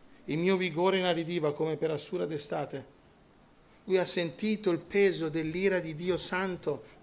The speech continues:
tremendo su di lui mentre era impenitente. Ma voglio chiederti,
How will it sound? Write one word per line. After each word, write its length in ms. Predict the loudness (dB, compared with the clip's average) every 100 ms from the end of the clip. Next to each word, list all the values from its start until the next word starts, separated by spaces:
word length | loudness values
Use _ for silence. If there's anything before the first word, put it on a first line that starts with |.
| -14
tremendo 680 | -10 -6 -2 0 0 -2 -4
su 160 | -6
di 100 | -6
lui 240 | -2 0 0
mentre 300 | -2 -2 -2
era 240 | -2 -2
impenitente. 1160 | -2 -2 -2 -4 -4 -6 -6 -4 -4 -8 -12 -16 -18 -20 -20 -20 -20 _ -20 -20 -20 -20 -20 -20 -20 -20 -20 -20 _ -20 -18
Ma 80 | -6
voglio 240 | -4 -4
chiederti, 600 | -4 -4 -2 -2 -4 -12